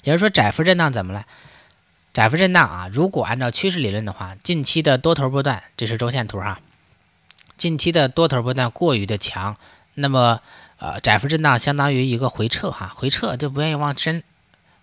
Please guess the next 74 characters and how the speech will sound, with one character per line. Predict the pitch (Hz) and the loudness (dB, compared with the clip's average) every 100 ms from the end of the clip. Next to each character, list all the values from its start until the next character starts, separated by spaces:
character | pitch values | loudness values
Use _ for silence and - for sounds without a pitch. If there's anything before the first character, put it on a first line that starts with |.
| - | 0
不 | |
愿 | 160 170 | 4 4
意 | |
砸 | 135 147 | 4 0
盘 | - 113 | -2 -4
了。 | 117 - | -6 -8
那 | 127 | -4
这 | 131 | 2
样 | 143 | 2
的 | 123 | 2
话， | - 110 | -4 -4
后 | 160 139 | 0 0
续 | 139 117 - - - _ _ _ _ | 0 -2 -4 -16 -20 _ _ _ _
涨 | - 92 | -4 -4
的 | 95 | -4
概 | 110 117 | 0 2
率 | 101 | 2
高 | 107 | 0
啊， | 123 101 | -2 -4
只 | - | -6
不 | 113 | -4
过 | 160 190 | 2 4
这 | 180 | 4
个 | 160 | 2
洗 | - 110 | 0 -4
盘 | 107 120 | -4 -4
还 | 127 | -2
没 | 135 | -2
有 | 117 | -2
彻 | - 147 | -2 -4
底 | 95 - | -4 -6
结 | 101 | -6
束 | 113 - 175 | -4 -4 -4
哈。 | 107 98 - - - | -4 -8 -14 -20 -10
那 | - | -2
么 | 185 | 2
一 | 208 | 6
旦 | 226 | 6
走 | 165 147 208 | 6 2 2
起 | 143 | 2
来， | 113 117 | 2 4
这 | 143 | 2
个 | |
图 | 110 - 107 | 0 -2 -6
也 | |
不 | 87 98 | -6 -8
得 | 87 | -8
了， | 90 90 - | -8 -10 -14
其 | - | -12
实 | - 92 | -10 -12
啊， | 92 - - - | -14 -18 -20 -12
它 | - | -4
是 | 143 170 | -2 0
一 | 143 | 2
个 | 143 120 - - _ | 2 2 -4 -20 _
历 | 175 156 | 2 2
史 | |
上 | 113 117 | 4 2
的 | 107 104 _ _ _ _ _ _ _ - | 0 0 _ _ _ _ _ _ _ 4
大 | 143 | 4
底 | 127 92 90 | 4 -2 -8
哈， | 95 101 - _ _ | -6 -8 -12 _ _
那 | 120 | -4
么 | 117 | -2
近 | 120 170 | 0 -2
期 | 135 | 0
又 | 147 | 0
是 | - 135 | 2 0
一 | |
个 | 117 | 0
双 | - 123 | -2 -2
重 | 117 | -2
大 | 113 101 | -2 -4
底 | 90 82 | -6 -14